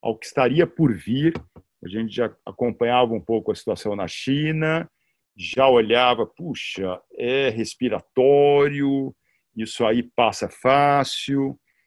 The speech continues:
É, não sabemos direito. O que que a gente pode se antecipar? Então, começamos já a viabilizar algumas reformas na própria embarcação Abaré, é, cuja gestão naval hoje é da ufopa, da Universidade Federal do Oeste do Pará,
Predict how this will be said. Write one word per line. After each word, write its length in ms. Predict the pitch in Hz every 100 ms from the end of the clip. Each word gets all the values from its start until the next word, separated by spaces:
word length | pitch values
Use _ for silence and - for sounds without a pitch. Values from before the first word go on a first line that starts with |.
| _ _
É, 600 | - 110 110 110 107 107 107
não 140 | 127
sabemos 420 | - 120 117 117
direito. 640 | 95 101 127 135 135 - 117
O 20 |
que 140 | -
que 80 | 170
a 40 |
gente 200 | 156 165 -
pode 300 | 147 143 143
se 80 |
antecipar? 640 | 143 139 - 101 - 139 131
Então, 340 | 107 127 139 - _ - - _
começamos 580 | - 135 120 - 139 120
já 340 | 92 127 143 - -
a 160 | 117 113
viabilizar 580 | 107 131 123 120 104
algumas 380 | 131 113 147 147
reformas 580 | - 107 - 120 113 107
na 100 | 110
própria 400 | - 143 160 156
embarcação 680 | 120 123 120 107 - 127 120
Abaré, 400 | 107 85 90 127 139 _ _ _ _ _ _ _
é, 160 | - 101
cuja 280 | - 127 127
gestão 400 | 110 110 - 127
naval 360 | 104 90 123
hoje 280 | 113 123 101
é 60 | 107
da 160 | 92 127
ufopa, 640 | 113 - 107 123 - 98
da 100 | 110
Universidade 600 | 117 104 95 - 110 107
Federal 380 | 104 90 101 101
do 100 | 95
Oeste 260 | 95 -
do 80 | -
Pará, 460 | - 90 117 156